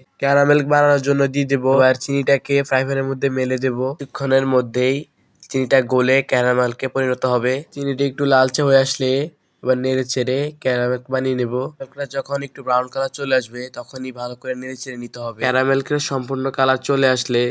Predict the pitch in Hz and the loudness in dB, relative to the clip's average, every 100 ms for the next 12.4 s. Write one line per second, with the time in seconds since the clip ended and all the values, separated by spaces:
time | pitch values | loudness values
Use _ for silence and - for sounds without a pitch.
0 | 143 _ 131 143 139 135 139 135 139 131 | -6 _ -4 0 2 4 2 2 0 0
1 | 135 131 135 127 120 131 139 127 127 135 | 0 0 0 0 2 0 0 -2 -2 -4
2 | 127 123 123 135 147 - 135 131 135 151 | -4 0 2 2 0 -6 -2 0 0 2
3 | 147 143 131 127 143 139 - 131 131 131 | 0 2 -2 0 -2 -2 0 2 2 2
4 | 131 123 131 127 131 131 131 123 123 - | 0 0 -2 2 0 0 -2 -4 -6 -6
5 | 131 135 139 - 120 123 127 123 123 123 | -4 -4 -6 -12 -6 -4 -4 0 0 0
6 | 127 - 120 135 135 131 143 131 135 135 | -4 -8 -2 0 0 0 -4 -4 -4 -2
7 | 143 135 127 123 135 131 131 127 123 131 | -2 -2 -4 -4 -4 -2 -2 -4 -4 -4
8 | 123 120 123 120 123 131 135 127 120 123 | -2 -2 -2 -6 -8 -4 -2 -2 -2 -2
9 | 117 135 - 127 131 135 131 131 135 131 | -4 -6 -8 0 2 2 0 0 -2 -2
10 | 131 127 123 143 135 - 123 123 139 127 | -4 -4 -6 -4 -4 -4 -4 -4 -8 -4
11 | 123 117 117 127 123 135 127 120 - 120 | -2 -2 -4 -6 -6 -4 -4 -4 -6 -8
12 | 135 127 131 131 | -4 -4 -2 0